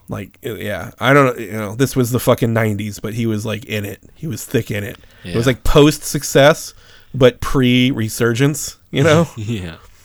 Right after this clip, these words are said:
Speaker 1: But yeah, he, uh, he really thought he, he thought he deserved quite a bit of acclaim at that point, I think. Uh, Fat Joe, you know who Fat Joe is? That
Speaker 2: Yeah.
Speaker 1: the, the rapper. You know Big Pun?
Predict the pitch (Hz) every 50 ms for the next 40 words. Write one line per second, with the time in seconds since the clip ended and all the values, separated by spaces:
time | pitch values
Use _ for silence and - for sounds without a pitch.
0 | - - - - - - - - - - - - 117 101 113 - 123 117 107 98
1 | - 107 107 - - - 113 113 113 110 107 104 - 117 117 117 117 110 110 110
2 | 104 - - - _ - - - - 117 113 107 107 - 123 110 - 113 123 110
3 | - - 113 110 104 107 110 104 113 107 113 113 107 104 104 101 - - - 123
4 | 110 110 107 107 - 110 107 107 104 - - - - _ _ _ _ _ _ -
5 | 123 107 - - 123 110 107 104 107 107 104 104 - _ - 107 - - 110 110
6 | 110 - - 127 107 - 98 123 - - 117 117 117 - - - - - - -
7 | - - - - _ - - - 131 135 131 127 123 120 110 117 - _ _ _
8 | - - - 147 139 143 135 135 135 143 123 123 123 131 156 151 - - - -
9 | - - _ _ _ - 123 113 117 117 - 123 113 113 - 123 117 117 117 120
10 | 123 123 139 - 156 135 180 139 123 117 120 123 120 117 117 113 113 - 139 139
11 | - - - - - - 120 123 123 117 117 123 113 - - - 120 120 127 143
12 | 147